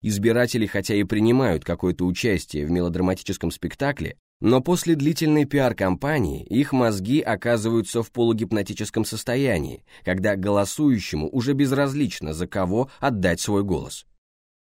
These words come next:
Немалая часть населения игнорирует выборы вообще, но всё же большая часть оказывается захвачена этим римским представлением, в котором на арене вместо гладиаторов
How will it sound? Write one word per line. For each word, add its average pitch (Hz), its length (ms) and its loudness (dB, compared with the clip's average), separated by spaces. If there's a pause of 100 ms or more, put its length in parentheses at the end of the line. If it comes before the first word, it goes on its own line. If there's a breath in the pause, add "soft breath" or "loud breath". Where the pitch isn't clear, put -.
(160)
Немалая 170 520 4
часть 165 260 -2
населения 151 680 0
игнорирует 147 600 2
выборы 113 340 2
вообще, 117 440 -4 (320 loud breath)
но 110 200 6
всё 123 240 2
же 107 140 2
большая 104 540 2
часть - 340 -8 (160 loud breath)
оказывается 156 640 0
захвачена 127 720 2
этим 110 400 0
римским 110 480 2
представлением, 104 880 0
в - 80 -20
котором 95 400 2
на 95 160 4
арене 101 340 2
вместо 92 380 0
гладиаторов 92 720 0